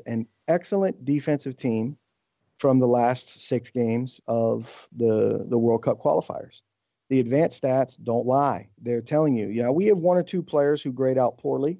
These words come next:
as, as defenders. I'm not gonna bring those names up, but our team is, is an excellent half-court defensive team. We are playing good enough defense to win these games. But like we saw, whether it was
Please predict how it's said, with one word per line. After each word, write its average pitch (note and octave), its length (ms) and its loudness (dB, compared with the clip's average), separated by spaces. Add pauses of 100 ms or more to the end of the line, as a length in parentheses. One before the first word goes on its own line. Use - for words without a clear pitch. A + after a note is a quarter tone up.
(140)
as, A#2 440 -4
as A#2 180 0
defenders. A#2+ 480 0
I'm A#2+ 100 2
not A#2 180 2
gonna A2+ 120 -2
bring A#2 240 0
those A2 180 0
names A2+ 240 0
up, C3 240 2
but C3 160 2
our D#3+ 180 2
team F#3 440 -4 (240)
is, B2+ 600 -6
is B2+ 180 -6
an A#2+ 200 -6
excellent D#3+ 500 -2
half-court B2 540 -4
defensive A2+ 420 -10
team. F#3+ 300 -2 (600)
We D3 180 4
are D#3 80 4
playing D#3 520 0 (120)
good D#3 200 2
enough D#3 240 0
defense C3 360 -2
to B2+ 100 -8
win B2 200 0
these A#2 160 -2
games. A2 580 -4
But C#3+ 240 0
like C3 200 -2
we D#3 80 -2
saw, - 360 -2 (460)
whether B2 320 2
it A2+ 100 -2
was A2+ 500 -4